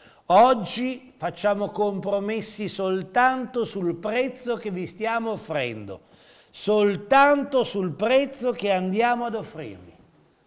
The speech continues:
Leggiamone insieme alcune di queste serie. Allora, per chi si è collegato adesso, guardate i definitivi tipo Floreale, quelli del ventitré.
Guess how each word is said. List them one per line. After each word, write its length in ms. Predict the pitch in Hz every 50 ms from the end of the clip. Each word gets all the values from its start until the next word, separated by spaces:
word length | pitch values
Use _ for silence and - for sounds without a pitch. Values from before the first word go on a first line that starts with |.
| _ _ _ _ _
Leggiamone 580 | _ - 185 214 180 220 302 311 294 285 269 247
insieme 440 | 214 185 - 208 214 185 170 170 165
alcune 280 | 156 - 180 175 165
di 80 | 156 151
queste 320 | 147 170 165 - - 170
serie. 400 | 147 - 160 143 131 127 131 160
Allora, 360 | 180 208 226 233 220 202 185 147
per 240 | 208 214 208 -
chi 120 | - 220 208
si 140 | - 220 233
è 60 | -
collegato 600 | - 214 214 214 214 214 185 214 214 208 208 208
adesso, 520 | 202 190 208 202 185 - - - 143 - - - - - _
guardate 500 | - 175 185 202 196 240 254 247 247 233
i 140 | 226 214 208
definitivi 920 | 180 208 202 - - 208 185 202 202 165 - 226 233 233 214 214 202 - -
tipo 460 | - 220 226 226 - - 220 214 196
Floreale, 1000 | - - - 202 208 214 214 214 208 214 208 208 196 185 180 170 165 156 151 - - - - - -
quelli 400 | _ - 214 220 226 226 220 220
del 340 | 190 202 202 196 190 185 180
ventitré. 1200 | 170 170 208 220 233 226 220 220 220 185 - - 202 180 - - 196 180 170 156 135 110 - -